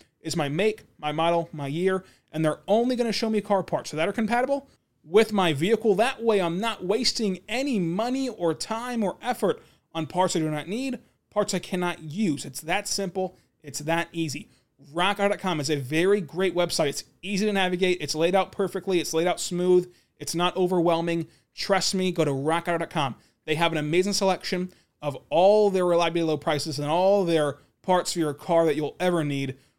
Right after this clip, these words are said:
rock auto dot com. Tell them that Locked On sent you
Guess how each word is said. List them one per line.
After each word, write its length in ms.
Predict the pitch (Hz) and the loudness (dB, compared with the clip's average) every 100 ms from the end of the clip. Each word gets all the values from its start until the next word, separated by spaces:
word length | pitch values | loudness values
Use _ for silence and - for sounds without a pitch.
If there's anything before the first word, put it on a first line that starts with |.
| _ | _
rock 520 | 139 143 170 190 - - _ | -20 -4 -2 -2 -4 -16 _
auto 440 | 156 160 156 156 143 _ | -2 2 2 0 -6 _
dot 240 | 160 151 - | -4 -4 -8
com. 360 | - 185 175 175 | -8 -4 -2 -4
Tell 200 | - 196 | -2 0
them 120 | 175 | 0
that 120 | 170 | 0
Locked 220 | 160 170 175 | 0 -2 -2
On 100 | 156 | -4
sent 260 | 185 180 | -4 -4
you 200 | 196 180 | -2 -4